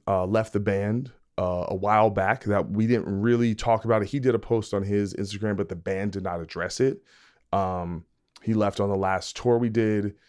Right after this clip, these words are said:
and we've been playing as a four-piece ever since. And then now we finally got to announce that Max Caron, who is the original guitar player for Bad Wolves before it was even called Bad Wolves, he's the one that I replaced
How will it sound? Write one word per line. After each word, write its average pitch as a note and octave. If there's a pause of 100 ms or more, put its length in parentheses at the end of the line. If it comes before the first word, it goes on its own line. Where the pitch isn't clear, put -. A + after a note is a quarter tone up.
(220)
and G2+
we've G#2
been F#2+
playing A2+
as F#2
a F#2
four-piece C3+
ever F#2+
since. C3+ (440)
And G#2+
then G2+ (460)
now A2
we G#2+
finally G#2
got G2+
to G2+
announce F#2+
that B1+
Max G#2
Caron, G2 (320)
who A2
is F#2+
the F#2+
original D#3+
guitar A#2
player G2+
for F#2+
Bad F2+
Wolves E2+
before C#3+
it G#2+
was G#2+
even F#2
called A#2
Bad D#2+
Wolves, E2
he's A2+
the G2+
one F#2+
that F2+ (140)
I G#2
replaced G2